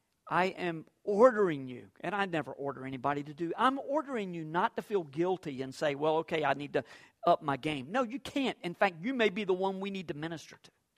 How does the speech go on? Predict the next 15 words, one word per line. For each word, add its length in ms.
But 160
we 180
need 160
to 60
be 160
ministering 720
to 120
one 200
another. 280
I'm 120
gonna 160
ask 380
you 340
this 240
week, 380